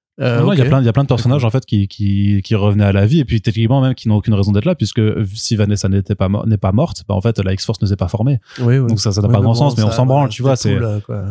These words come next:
Speaker 2: c'est la réunion de, de tous
Speaker 1: Mais
Speaker 2: les
Speaker 1: donc,
Speaker 2: gens.
Speaker 1: ouais, en tout cas, effectivement, euh,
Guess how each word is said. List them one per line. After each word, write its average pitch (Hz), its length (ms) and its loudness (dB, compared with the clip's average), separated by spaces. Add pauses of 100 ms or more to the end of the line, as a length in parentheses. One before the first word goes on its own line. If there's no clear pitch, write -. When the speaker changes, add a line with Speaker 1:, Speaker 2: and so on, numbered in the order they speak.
Speaker 2:
c'est 110 140 -2
la 104 100 4
réunion 107 320 4
de, 104 240 2
de 104 100 2
tous 104 180 -4
Speaker 1:
Mais 104 80 0
Speaker 2:
les - 40 2
Speaker 1:
donc, 110 80 2
Speaker 2:
gens. 120 80 2
Speaker 1:
ouais, 190 60 2
en 175 60 0
tout - 100 -6
cas, 175 180 0
effectivement, 127 640 -2
euh, 107 180 -4